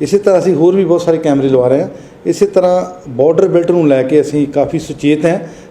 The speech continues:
ਸਾਡੀ ਪੰਜਾਬ ਪੁਲਿਸ ਤੇ ਬੀ ਐਸ ਐਫ ਨਾਲ ਪੂਰਾ ਸਾਡਾ ਤਾਲਮੇਲ ਹੈ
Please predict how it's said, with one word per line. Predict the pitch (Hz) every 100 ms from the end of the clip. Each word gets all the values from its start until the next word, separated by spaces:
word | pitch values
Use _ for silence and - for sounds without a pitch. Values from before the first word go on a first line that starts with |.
| -
ਸਾਡੀ | 139 147
ਪੰਜਾਬ | 143 143 143 151 151
ਪੁਲਿਸ | 156 165 -
ਤੇ | -
ਬੀ | 135 135
ਐਸ | 147 139
ਐਫ | 147 147
ਨਾਲ | 139
ਪੂਰਾ | 139 131 131
ਸਾਡਾ | 131 131
ਤਾਲਮੇਲ | 131 127 123 147 151
ਹੈ | 196